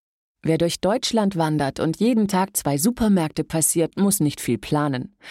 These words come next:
Aber gibt es in entlegeneren Gegenden ebenfalls genug Einkaufsmöglichkeiten?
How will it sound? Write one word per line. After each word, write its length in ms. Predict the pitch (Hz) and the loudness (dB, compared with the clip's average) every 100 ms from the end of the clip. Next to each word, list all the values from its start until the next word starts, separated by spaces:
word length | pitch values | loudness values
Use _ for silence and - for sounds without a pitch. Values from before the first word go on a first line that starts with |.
| - - - | -18 -18 -8
Aber 200 | - 160 | -2 0
gibt 240 | 160 196 - | 2 0 0
es 120 | 208 | 0
in 120 | 180 | 2
entlegeneren 760 | 143 156 143 170 208 208 196 196 | 0 0 2 2 2 2 2 2
Gegenden 440 | 196 185 175 165 - | 2 2 2 0 0
ebenfalls 560 | 143 185 196 214 208 - | 0 2 2 0 -2 0
genug 280 | 202 208 | 2 2
Einkaufsmöglichkeiten? 1300 | - 190 202 208 - 202 202 208 - 190 196 226 285 | 0 0 0 0 2 2 2 -2 -2 -2 0 -2 -2